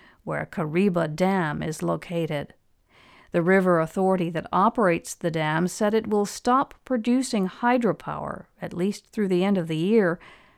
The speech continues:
because its reservoir does not have enough water. The Associated Press reports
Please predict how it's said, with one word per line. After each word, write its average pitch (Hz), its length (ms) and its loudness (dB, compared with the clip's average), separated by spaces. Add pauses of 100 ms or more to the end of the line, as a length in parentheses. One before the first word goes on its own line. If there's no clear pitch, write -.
(160)
because 196 260 -4
its 233 240 -4
reservoir 190 640 4
does 160 220 -10
not 160 180 -2
have 170 320 -2
enough 180 400 -2
water. 185 500 0 (1000)
The 247 120 4
Associated 269 580 4
Press 269 380 0
reports 226 760 2